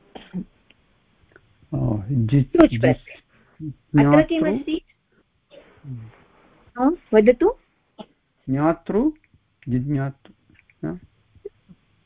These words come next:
Speaker 1: अहं न जानामि।
Speaker 2: हैव, तत्र ज्ञातुम् इच्छति इति अस्ति न?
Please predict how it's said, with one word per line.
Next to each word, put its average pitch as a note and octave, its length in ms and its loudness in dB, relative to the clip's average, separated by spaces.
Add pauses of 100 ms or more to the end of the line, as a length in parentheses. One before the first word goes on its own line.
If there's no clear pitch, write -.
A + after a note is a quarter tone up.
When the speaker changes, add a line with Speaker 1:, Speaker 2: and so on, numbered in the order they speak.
(720)
Speaker 1:
अहं D3+ 140 -2
न B2+ 280 0
जानामि। G2+ 260 -2
Speaker 2:
हैव, A#3 160 4
तत्र - 540 -12 (160)
ज्ञातुम् C4 480 2
इच्छति E4 540 0
इति D#4 180 -2
अस्ति G#3 340 -2
न? B3 160 -6